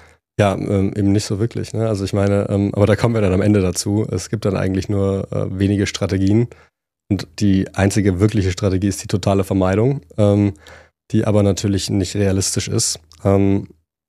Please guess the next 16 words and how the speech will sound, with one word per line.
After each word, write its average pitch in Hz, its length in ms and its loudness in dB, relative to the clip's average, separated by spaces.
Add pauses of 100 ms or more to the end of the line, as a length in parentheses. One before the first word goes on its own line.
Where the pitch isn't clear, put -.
(280)
genau, 95 220 0
also 98 320 0 (260)
wir, 104 160 0
wir 104 80 4
brauchen 107 320 2
diese 127 180 4
Sachen 123 400 2
irgendwie 110 300 0
ja 104 120 2
auch 104 160 -2
schon. 135 440 0
Ich 104 100 -8
meine, 104 160 -2
Autoreifen 110 640 -2
aus - 380 -4 (340)
Papier 135 580 0